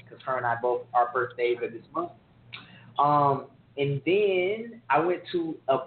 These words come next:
bomb, bomb, when I tell y'all, a bomb concert, Sidewalk Talk. Uh, Mikael, Mikael DeVille, I hope I, I hope I got his name right, in a Kenya. So my homegirl is a Kenya.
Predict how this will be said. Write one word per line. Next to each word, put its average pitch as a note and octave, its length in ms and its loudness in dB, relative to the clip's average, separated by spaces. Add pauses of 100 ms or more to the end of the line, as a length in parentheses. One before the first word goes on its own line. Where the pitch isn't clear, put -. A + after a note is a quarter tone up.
bomb, G#3 680 2 (540)
bomb, F3+ 340 2
when D3 80 -4
I - 180 -4
tell G#3 140 2
y'all, C#3+ 440 0
a - 60 -20
bomb E3 440 0 (920)
concert, C#3 720 -4 (880)
Sidewalk D#3+ 580 2
Talk. B2+ 320 -6 (880)
Uh, A#2+ 380 -2 (120)
Mikael, E3+ 600 -2 (120)
Mikael E3+ 460 0
DeVille, C#3+ 500 4
I - 20 -10
hope C#3+ 200 -8
I, C3+ 220 -6
I B2 80 -4
hope C#3 220 -4
I C3 80 -2
got C3 100 -2
his B2+ 120 -8
name B2+ 240 -10
right, C3 260 0 (400)
in B2 120 -4
a B2 60 -4
Kenya. F3 500 0 (340)
So B2+ 340 -6
my D#3 120 2
homegirl F3+ 500 2
is C#3+ 40 -4
a C#3 160 -4
Kenya. D3 420 0